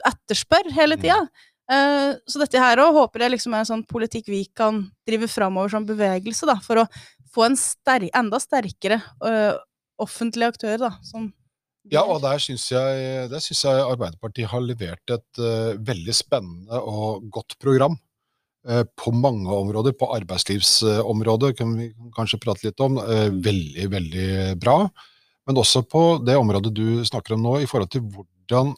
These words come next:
Speaker 2: hvordan vi skal utvikle offentlig sektor. Altså fordi denne, eh, denne litt sånn oppkonstruerte, eh, konfliktlinja da, som høyresiden forsøker å trekke opp, altså mellom offentlig og privat sektor,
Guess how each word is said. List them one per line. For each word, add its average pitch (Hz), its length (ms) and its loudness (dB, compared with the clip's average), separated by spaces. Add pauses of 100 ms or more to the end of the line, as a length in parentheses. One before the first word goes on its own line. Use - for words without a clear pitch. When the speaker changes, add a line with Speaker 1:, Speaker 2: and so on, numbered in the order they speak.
Speaker 2:
hvordan 107 240 -4
vi 117 80 0
skal - 200 0 (100)
utvikle 104 640 -10
offentlig 113 360 -8
sektor. 143 360 -2 (680)
Altså 110 140 -6
fordi 120 460 2 (1080)
denne, 98 260 0 (180)
eh, 104 580 -6
denne 117 220 -4 (160)
litt 127 120 -6
sånn - 220 -2
oppkonstruerte, 123 1300 -4
eh, 123 160 -4
konfliktlinja 117 800 -4
da, 135 80 2
som 127 140 -4
høyresiden 107 580 -2
forsøker 107 360 -4
å 113 60 -8
trekke 123 300 -2
opp, 156 180 -4 (200)
altså 107 160 -10
mellom 104 500 -4
offentlig 101 420 -10
og 110 80 -4
privat 110 280 -2
sektor, 139 360 -4